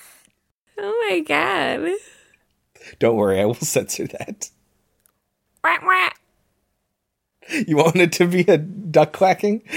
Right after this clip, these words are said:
Speaker 1: That's what we did
Speaker 2: Okay.
Speaker 1: last time.
Speaker 2: Yeah.
Speaker 1: A Jennifer Love Hewitt stan?
Speaker 2: Stan. We've had conversations about this.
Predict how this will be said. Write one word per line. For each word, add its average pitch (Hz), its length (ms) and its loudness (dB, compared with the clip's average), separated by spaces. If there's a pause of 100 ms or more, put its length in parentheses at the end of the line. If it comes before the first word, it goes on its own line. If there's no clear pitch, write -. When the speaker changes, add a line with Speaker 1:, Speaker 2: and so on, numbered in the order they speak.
(140)
Speaker 1:
That's 359 180 -2
what 392 100 2
we 392 80 2
did 370 160 -2
Speaker 2:
Okay. - 40 -4
Speaker 1:
last 349 400 0
time. 277 240 0
Speaker 2:
Yeah. 123 640 -2 (2750)
Speaker 1:
A 254 80 0
Jennifer 294 360 2
Love 269 160 4
Hewitt 262 260 2
stan? 220 480 0 (580)
Speaker 2:
Stan. 98 760 -2 (1200)
We've 226 260 -6
had 226 240 -2
conversations 135 680 0
about - 260 -12
this. - 380 -16